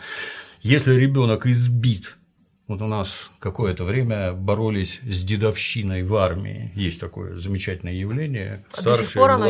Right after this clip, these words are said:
Speaker 2: есть?
Speaker 1: младшие. М?
Speaker 2: Щас же год всего
Speaker 1: Не,
Speaker 2: служит.
Speaker 1: не, не, там, ну,
Speaker 2: Да?
Speaker 1: все это не такие формы
Speaker 2: Мгм.
Speaker 1: имеет. Там вся проблема так называемой дедовщины, что офицеры или прапорщики не ночуют в казарме,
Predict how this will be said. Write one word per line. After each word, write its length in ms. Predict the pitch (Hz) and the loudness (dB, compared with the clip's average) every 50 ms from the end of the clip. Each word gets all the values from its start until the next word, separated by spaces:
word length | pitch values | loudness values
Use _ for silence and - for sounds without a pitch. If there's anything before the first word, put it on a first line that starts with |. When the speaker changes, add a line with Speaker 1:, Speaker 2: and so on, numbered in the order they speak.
| 233 | 4
Speaker 2:
есть? 200 | - - - - | 2 0 -4 -8
Speaker 1:
младшие. 280 | 110 104 98 101 101 98 | -10 -8 -8 -8 -8 -8
М? 380 | 101 107 117 139 175 226 269 254 - | -8 -6 -6 -6 -6 -8 -10 -10 -8
Speaker 2:
Щас 180 | - 208 185 | -4 -4 -2
же 80 | 180 185 | -2 0
год 200 | 185 220 214 190 | 2 2 2 2
всего 220 | 247 220 208 185 180 | 0 -4 -4 -2 -2
Speaker 1:
Не, 60 | 156 | -2
Speaker 2:
служит. 320 | 156 165 131 113 - 98 104 | 0 0 0 0 -2 -2 -4
Speaker 1:
не, 140 | 110 104 98 | -6 -6 -6
не, 200 | 107 107 101 95 | -6 -6 -8 -8
там, 320 | - - 101 95 95 98 110 | -6 -6 -6 -6 -6 -6 -2
ну, 120 | 143 170 196 | 0 0 0
Speaker 2:
Да? 80 | 185 202 | 0 -2
Speaker 1:
все 160 | 220 156 143 | 0 0 0
это 160 | 131 127 120 | 0 0 -2
не 120 | 107 107 | -2 -2
такие 300 | 107 - 107 101 - 101 | -2 -4 -4 -4 -4 -8
формы 380 | 92 - - 95 90 85 104 98 | -8 -8 -6 -6 -4 -2 -2 -2
Speaker 2:
Мгм. 140 | 98 104 98 | -2 -2 -2
Speaker 1:
имеет. 260 | 95 98 98 95 95 - - - - - - - - - - - - - - - - - _ _ _ _ _ - - | -2 -2 -4 -6 -8 -12 -14 -14 -12 -10 -10 -8 -8 -8 -10 -10 -12 -12 -14 -18 -20 -20 _ _ _ _ _ -20 2
Там 360 | - 135 123 113 107 101 95 87 - - - - - - | 6 8 8 8 8 4 0 -2 -4 -4 -4 -6 -6 -4
вся 180 | - - 139 123 | 4 6 6 6
проблема 680 | 131 123 117 113 120 123 113 107 104 98 95 95 92 - | 8 6 6 6 6 4 4 4 4 4 4 2 0 0
так 160 | 117 - - | -2 -2 0
называемой 460 | 123 104 117 120 110 101 98 101 104 | -2 0 2 2 2 2 2 0 -2
дедовщины, 600 | 95 104 104 107 120 123 - - 190 170 127 107 | -2 -4 2 2 2 2 4 0 2 2 2 2
что 320 | 98 - - 110 101 - | 0 0 0 0 0 0
офицеры 640 | - 98 101 104 - 151 160 165 151 131 113 107 98 92 117 117 | -2 -2 -4 -2 0 4 4 4 6 4 4 2 2 0 0 0
или 100 | 101 107 | -2 -2
прапорщики 640 | 101 127 123 123 110 - 120 110 - - 104 90 | 2 4 4 4 4 4 2 -2 -2 -4 -4 -4
не 180 | 107 107 110 113 | -2 -2 2 2
ночуют 540 | 120 117 113 104 - - 135 127 120 107 95 | 4 4 2 2 2 2 2 2 2 0 -2
в 80 | - | -2
казарме, 720 | - - 123 127 127 123 110 104 92 95 98 98 101 107 | 2 4 4 6 8 8 8 6 6 4 0 -2 -4 -4